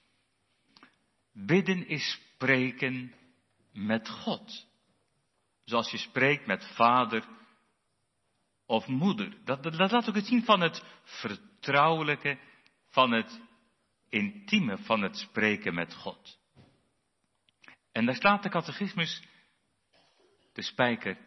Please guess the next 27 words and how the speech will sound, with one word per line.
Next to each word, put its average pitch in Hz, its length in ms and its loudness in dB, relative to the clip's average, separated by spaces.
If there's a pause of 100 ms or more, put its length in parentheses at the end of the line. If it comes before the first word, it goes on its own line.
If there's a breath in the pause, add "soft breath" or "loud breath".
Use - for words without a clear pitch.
(140)
op - 140 -18
de 107 80 -12
kop. - 280 -16 (3250)
Het - 140 -10
gaat 196 200 6
daar 190 100 6
over 127 220 4
die 104 140 0
vadernaam 165 720 4
in 117 200 4
antwoord 113 340 0
honderdtwintig. 123 760 0 (1080 soft breath)
En 117 120 2
dat 135 160 4
die 123 140 -2
vadernaam 175 960 4
van 120 380 2
meet 214 380 0
af 117 280 4
aan, 160 380 4
vanaf 135 320 2
het 110 120 -4
begin 127 420 -2
bedoeld 151 500 0
is, 233 120 2
staat 214 360 4
er, 220 120 -4